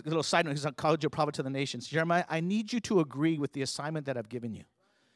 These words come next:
'Cause I can know you're a prophet, but Jeremiah, do you know who you are? Mary, do you know who you are? Esther, do you know who you are? Do you know who you are?" 'Cause what happens is we read the Bible and we act like those are the only good things in the past.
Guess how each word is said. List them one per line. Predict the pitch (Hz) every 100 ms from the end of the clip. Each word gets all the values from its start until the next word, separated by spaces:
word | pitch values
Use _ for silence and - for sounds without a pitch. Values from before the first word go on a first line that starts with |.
| _ -
'Cause | 156
I | - 277
can | 311 277
know | 208
you're | 175 160
a |
prophet, | - 156 139
but | 120 131
Jeremiah, | 165 196 165 170 139
do | 127
you | 156
know | 165
who | 156
you | 143 131 117
are? | 107 - _ _ _ _ _ _ _ _ _ _
Mary, | 185 220 170
do | 160
you | 165
know | 165
who | 156
you | 156 143
are? | 127 110 101 _ _ _ -
Esther, | 214 - 208
do | 160
you | 165
know | 160 151
who | 143
you | 135 117
are? | 117
Do | 127 269 311
you | 277 277 294 277 202
know | 196 175
who | 170 170
you | 165 165 139
are?" | 98 - _ _ _ _ _ _ _ -
'Cause | 175
what | 185
happens | 269 320 254 175
is | 190 190 - - -
we | 277
read | 277 214
the | 170
Bible | 202 262 196 139 - _ _ _ -
and | 180
we | 254
act | 240 -
like | 190 175 135
those | 220
are | 208
the | 185
only | 196 196
good | 196
things | - 196 165
in |
the | 139
past. | - 180 131 -